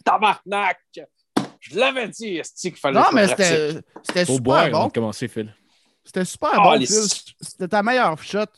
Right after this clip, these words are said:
Speaker 2: T'étais, t'étais naturel, t'étais beau. Tu sais, dans le, le, le, le, le film, euh, avec, euh, voyons, c'est quoi déjà, le petit film ? Avec l'animateur radio, là, que, qui, qui provoque une tuerie.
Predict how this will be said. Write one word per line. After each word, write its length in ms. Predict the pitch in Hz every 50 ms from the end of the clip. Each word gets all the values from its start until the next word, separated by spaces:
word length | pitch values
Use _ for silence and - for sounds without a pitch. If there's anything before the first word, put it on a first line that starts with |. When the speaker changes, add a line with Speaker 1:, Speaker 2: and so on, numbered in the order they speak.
| - _
Speaker 2:
T'étais, 420 | - 156 143 - 175 175 165 156
t'étais 260 | 156 165 160 - 180 170
naturel, 600 | 190 196 190 - - 185 170 180 196 220 226 208
t'étais 280 | - 165 147 - 160 147
beau. 320 | 139 139 180 196 226 226 _ _ - _ _ _ _ _ _ _ _ -
Tu 60 | -
sais, 140 | - 302 247
dans 220 | 247 220 190 170
le, 160 | 160 160 156
le, 580 | 156 156 151 151 147 143 143 139 139 135 135 131 120 - _ _ _ _ _ _ _ _ - _ _ -
le, 120 | 147 - -
le, 60 | 143 147 147
le 60 | 147
film, 440 | 147 - - 196 208 208 208 196 165
euh, 560 | 143 139 139 135 135 135 135 135 131 135 131 - -
avec, 520 | 139 139 135 135 160 165 175 160 - -
euh, 320 | 156 143 143 139 135 135 123 131 131 - - _ -
voyons, 240 | - 143 156 160 165
c'est 120 | - -
quoi 140 | 151 214 190
déjà, 260 | 165 147 131 139 160
le 240 | 165 165 151 131 123 123
petit 320 | 123 - - - - -
film ? 280 | - 170 170 165 165 156 - _ _ _ _ - - - _ _ _ _ -
Avec 220 | - 143 151 -
l'animateur 640 | 170 160 156 156 151 151 160 151 151 147 190 190 202
radio, 460 | 180 165 151 143 135 147 175 175 185 185
là, 120 | 165 160
que, 260 | 156 160 147 143 143 143
qui, 300 | 139 - - 143 135 131
qui 80 | _ -
provoque 280 | - 151 143 151 151 -
une 140 | 170 160 147
tuerie. 500 | - - - 156 147 143 156 196 214